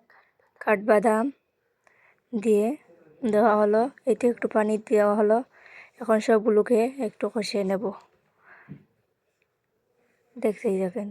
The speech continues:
এই তো হলুদের গুঁড়ো দিয়ে দিলাম, জিরা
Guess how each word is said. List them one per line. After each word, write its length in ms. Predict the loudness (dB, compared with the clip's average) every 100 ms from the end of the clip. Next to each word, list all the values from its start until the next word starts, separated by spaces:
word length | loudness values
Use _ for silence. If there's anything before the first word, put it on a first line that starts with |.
| -14 -2 0
এই 60 | 2
তো 100 | 0 -2 -6 _ _ -20 -20 _ 0
হলুদের 380 | 4 6 6 6
গুঁড়ো 220 | 6 4 2 -4 _ _ _ _ _ _
দিয়ে 140 | -2 2
দিলাম, 260 | 2 0 -2 -8 _ _ _ _ _ _ _ _ _ _ _ _ _ _ _ _ _ _ _ -8
জিরা 280 | 0 2